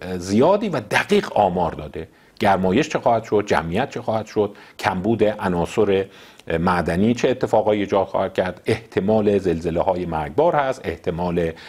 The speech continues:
نمی‌دونم، اه، بسیاری از فجایع هست که کرهٔ زمین می‌تونه باهاش مواجه باشه. بحران آب داریم، بحران نمی‌دونم خاک داریم، بحران، اه، انرژی داریم. همهٔ اینا رو اومده به شیوهی خیلی علمی ارائه داده.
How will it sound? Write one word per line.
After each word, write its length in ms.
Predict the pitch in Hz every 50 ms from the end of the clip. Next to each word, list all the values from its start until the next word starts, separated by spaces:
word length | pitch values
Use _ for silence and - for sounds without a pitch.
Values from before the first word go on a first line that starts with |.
| - - - -
نمی‌دونم، 440 | 95 87 87 82 85 82 80 82 80 - - - - - _ _
اه، 380 | - 80 78 78 78 73 71 69
بسیاری 520 | - 101 98 - - - 135 120 117 113
از 140 | 107 95 -
فجایع 600 | - - 98 92 90 95 92 90 104 156 190 185
هست 340 | 165 - 147 143 139 - -
که 100 | - 127
کرهٔ 280 | - - 107 101 101
زمین 320 | 98 92 - 87 101 131 151
می‌تونه 380 | 147 151 147 - - 127 120
باهاش 300 | 117 110 92 - - -
مواجه 320 | 92 82 85 85 85 160 170
باشه. 240 | 170 151 - - 135
بحران 480 | 117 107 92 82 - 104 98 90 90
آب 360 | 80 - - 127 151 156 -
داریم، 340 | - 120 117 120 120 117 113
بحران 540 | 98 85 76 - 92 95 95 95 92 90 90 - - - - - - -
نمی‌دونم 460 | - 90 90 90 80 87 85 80 82
خاک 400 | - - - 147 151 147 - -
داریم، 320 | 127 117 113 113 117 113
بحران، 480 | 107 98 80 78 - - 95 95 95 92
اه، 160 | 92 90 90 - - - - - _ -
انرژی 680 | - 90 90 - - 101 92 90 85 82 85 113 170 196
داریم. 280 | 180 143 131 139 143
همهٔ 240 | 127 - 123 143 175
اینا 200 | 180 151 143 165
رو 80 | 175 170
اومده 260 | 147 127 117 - 180
به 120 | 151 131 160
شیوهی 480 | - - - 233 220 107 117 208 180
خیلی 640 | - - - - 233 262 240 208 180 175 170 175 170 - - - - _ _ - - _
علمی 460 | - 127 107 98 92 107 127 143 123
ارائه 260 | 95 85 78 71 73 73
داده. 280 | - 73 78 - -